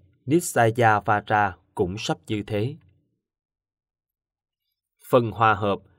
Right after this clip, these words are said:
Sansatha Vara. Hai trăm. Pháp vô kiến,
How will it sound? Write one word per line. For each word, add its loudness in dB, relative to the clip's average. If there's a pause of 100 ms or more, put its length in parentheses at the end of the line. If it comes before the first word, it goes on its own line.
(360)
Sansatha 2
Vara. 0 (1200)
Hai 0
trăm. 2 (1080)
Pháp 4 (140)
vô 4
kiến, -2